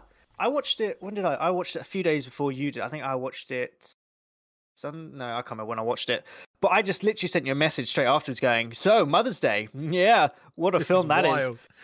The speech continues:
Speaker 2: Yeah.
Speaker 1: And even I got that from
Speaker 2: <laughs>
Speaker 1: you yesterday. It was like, "So, Mother's Day. Yeah."
Speaker 2: That's a
Speaker 1: <laughs> It's like,
Speaker 2: film.
Speaker 1: "Yep. That's all we need to know."
Speaker 2: Yeah,
Speaker 1: Uh, but
Speaker 2: it's,
Speaker 1: yeah.
Speaker 2: and I'm, for, for the gentle viewers out there, um,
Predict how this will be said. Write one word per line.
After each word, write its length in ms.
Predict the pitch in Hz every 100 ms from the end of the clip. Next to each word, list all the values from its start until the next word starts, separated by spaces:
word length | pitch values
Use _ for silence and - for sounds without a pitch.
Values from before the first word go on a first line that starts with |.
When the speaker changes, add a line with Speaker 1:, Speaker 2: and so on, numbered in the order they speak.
| - - -
Speaker 2:
Yeah. 280 | 185 151 151
Speaker 1:
And 100 | 277
even 120 | 262
I 100 | 226
got 180 | 220 196
that 180 | 202 214
from 140 | 196
Speaker 2:
<laughs> 60 | 208
Speaker 1:
you 420 | 208 208 190 165 185
yesterday. 640 | 175 220 - 233 190 147
It 60 | 143
was 160 | 143
like, 200 | 143 143
"So, 520 | - - 180 175 190 147
Mother's 480 | 156 170 175 143
Day. 380 | 170 151 131 120 _ -
Yeah." 500 | 143 156 139 139 143 - _ _ _ -
Speaker 2:
That's 240 | 165 -
a 40 | 160
Speaker 1:
<laughs> 20 |
It's 120 | -
like, 80 | 147
Speaker 2:
film. 160 | 156
Speaker 1:
"Yep. 260 | 208 - - 622 - - - - -
That's 180 | 175 -
all 180 | 240 240
we 100 | 226
need 200 | 202 190
to 100 | 202
know." 380 | 151 139 147 - _ _ _ _ _ _ _ _ _ _ _ _ _ -
Speaker 2:
Yeah, 320 | 127 143 120
Speaker 1:
Uh, 80 | 107
but 80 | 135
Speaker 2:
it's, 220 | 156 175
Speaker 1:
yeah. 80 | 160
Speaker 2:
and 120 | 180 156
I'm, 320 | 185 185 180 _ - 156
for, 580 | - 185 170 165 151
for 120 | 143 160
the 80 |
gentle 320 | 147 202 190 113
viewers 320 | 101 92 85
out 140 | 82
there, 220 | 92 95 -
um, 320 | 123 120